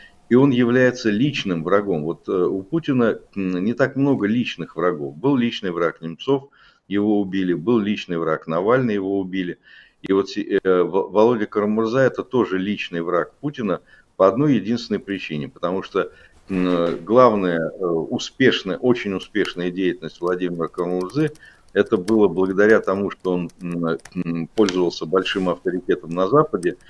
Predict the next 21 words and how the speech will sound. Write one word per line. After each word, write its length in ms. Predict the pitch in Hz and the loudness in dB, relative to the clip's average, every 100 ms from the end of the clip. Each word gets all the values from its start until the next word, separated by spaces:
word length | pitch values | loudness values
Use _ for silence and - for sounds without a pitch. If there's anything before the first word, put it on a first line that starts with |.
| - _ | -20 _
лично 420 | 98 123 - 98 85 | 0 2 2 -2 -2
дружил 440 | 92 98 101 85 | 0 0 0 -2
с, 200 | - - | -4 -4
э, 260 | 85 82 82 78 | 0 2 2 0
влиятельными, 800 | 90 104 104 - 87 85 80 76 _ - _ _ 90 | 0 4 4 2 -4 -6 -6 -8 _ -20 _ _ -6
м, 280 | 87 85 82 82 | -4 -2 0 2
американскими, 760 | 90 92 - 104 - - 85 | 2 0 2 2 0 -6 -2
европейскими, 880 | 85 87 92 92 92 - - 80 76 - - _ - | 0 2 0 0 -2 -4 -6 -6 -6 -10 -20 _ -4
э, 160 | 80 | -2
политиками, 800 | 78 101 120 156 - - 85 78 - _ _ _ | 2 4 4 2 -2 -2 -2 -2 -8 _ _ _
ему 460 | 87 82 104 131 147 | -6 -2 2 4 2
удавалось, 840 | 117 98 101 101 123 127 - - - | 2 4 6 6 6 4 0 -6 -2
э, 300 | 90 87 82 | 2 2 0
санкционная 600 | - 92 - 107 104 98 | -4 -8 -4 -2 0 0
политика. 300 | 87 82 76 - | 0 0 -2 0
Он 220 | 147 131 | 2 4
является 840 | 107 104 110 101 85 - - 80 | 4 2 2 2 0 -4 -4 -2
одним 540 | - 95 90 104 95 90 | 0 -2 -2 -2 -2 -4
из 220 | - - 82 78 | -6 2 2 4
главных 480 | 98 101 90 80 82 | 4 2 2 -4 -4
лоббистов 520 | 87 87 92 - 80 | -4 -4 -8 -8 -14